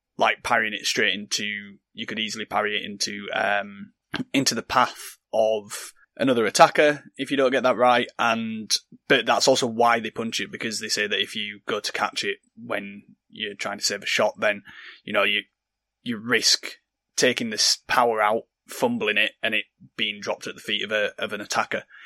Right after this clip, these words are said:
And that's something which you get taught at, like, ten, ten or eleven. You know, if you're gonna punch it, you make sure you get behind it. Um, and if you're going to catch it, you've got to make sure that you catch it, because, uh,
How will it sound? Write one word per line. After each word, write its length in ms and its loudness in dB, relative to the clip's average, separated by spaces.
And 160 0
that's 180 4
something 280 -2
which 180 -6
you 80 -2
get 100 -4
taught 240 -2
at, 40 -10
like, 200 -12
ten, 260 -4
ten 160 -6
or 60 -10
eleven. 380 -4
You 80 -6
know, 100 0
if 160 -2
you're 60 -10
gonna 160 0
punch 260 -6
it, 60 -2
you 100 -2
make 160 0
sure 120 -2
you 80 -6
get 120 -2
behind 320 0
it. 120 2
Um, 340 4
and 120 -8
if 100 -12
you're 80 -6
going 160 -2
to 60 -10
catch 220 -2
it, 60 -8
you've 120 -10
got 140 -6
to 80 -10
make 160 -6
sure 140 -4
that 80 -10
you 80 -10
catch 280 -6
it, 120 -10
because, 640 -6
uh, 240 -2